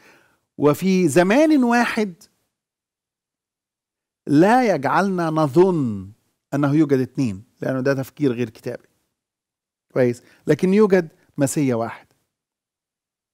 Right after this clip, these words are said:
مجتمع قمران، ودول مجموعة كانوا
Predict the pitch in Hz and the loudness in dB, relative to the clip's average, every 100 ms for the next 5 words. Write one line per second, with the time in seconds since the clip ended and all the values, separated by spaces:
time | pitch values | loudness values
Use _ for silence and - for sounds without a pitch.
0 | _ _ _ _ _ _ _ _ _ _ | _ _ _ _ _ _ _ _ _ _
1 | _ _ _ _ _ _ _ _ _ - | _ _ _ _ _ _ _ _ _ -6
2 | 160 - 349 339 254 - 160 160 160 120 | -4 0 2 2 -2 -4 0 2 2 -2
3 | 123 139 156 151 127 180 185 156 151 147 | -4 -2 0 0 0 2 2 4 2 0
4 | - _ _ _ _ _ _ _ _ _ | -8 _ _ _ _ _ _ _ _ _
5 | - _ - 165 156 143 139 | -20 _ -2 2 2 0 -2